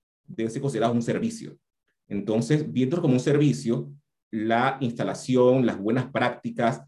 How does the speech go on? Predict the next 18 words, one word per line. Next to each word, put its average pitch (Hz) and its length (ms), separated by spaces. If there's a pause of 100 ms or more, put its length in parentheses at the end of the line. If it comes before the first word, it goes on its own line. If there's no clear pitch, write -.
(180)
el 107 180
cómo 135 260
se 101 180
usa, 120 640
el 107 120
qué 143 140
cosas 143 240
configurar 113 540
en 127 60
ciertos 117 340
casos, 120 360
qué 113 80
cosas 117 220
en 104 180
otras, 117 320 (360)
en 113 100
dar - 120
asesoría 131 680